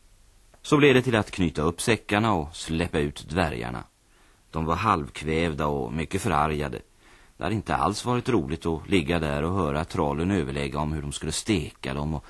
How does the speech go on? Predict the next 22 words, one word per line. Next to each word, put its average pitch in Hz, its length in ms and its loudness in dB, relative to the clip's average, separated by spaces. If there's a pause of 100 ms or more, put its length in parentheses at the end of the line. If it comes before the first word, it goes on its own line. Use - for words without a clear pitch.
(120)
mosa 76 640 2
dem 80 160 0
och 76 80 -2
hacka 110 480 -2
dem. 80 220 -2 (580)
Två 147 340 6
gånger 92 320 2
måste 101 280 -2
de 110 80 2
höra 87 320 2
Bilbos 78 400 -4
berättelse 76 540 -6 (160)
om - 240 -4
vad 92 140 4
som 92 100 0
hade 90 120 2
hänt 76 300 -4
honom 69 280 -4 (260)
innan 67 320 -2
de 62 100 -8
blev 73 140 -4
nöjda. 76 340 -6